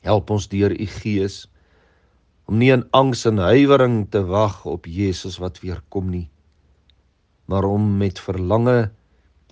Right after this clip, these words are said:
en gretigheid in ons harte uit te sien dat ons Verlosser ons sal kom haal. Vader, dankie dat ons so kan bid. Hoor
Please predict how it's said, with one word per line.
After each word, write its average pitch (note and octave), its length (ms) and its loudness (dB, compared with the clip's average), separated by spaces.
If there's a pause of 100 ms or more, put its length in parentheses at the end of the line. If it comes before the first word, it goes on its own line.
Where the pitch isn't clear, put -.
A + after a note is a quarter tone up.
en G2+ 180 -2
gretigheid A#2 880 -2
in G2+ 160 -4
ons E2+ 160 -8
harte F2 440 -6 (600)
uit C3 220 0
te G2+ 100 -6
sien F2+ 400 -8 (680)
dat E2+ 160 -12
ons F#2+ 200 -6
Verlosser G2 520 -4
ons F2+ 160 -8
sal F2+ 160 -8
kom F2 280 -10
haal. D2+ 320 -14 (1900)
Vader, F2 600 -8 (800)
dankie C3 480 -2
dat A#2 240 -2
ons A#2+ 160 -4
so A#2+ 160 -6
kan A#2 320 -10
bid. D2 200 -16 (1200)
Hoor G2+ 220 0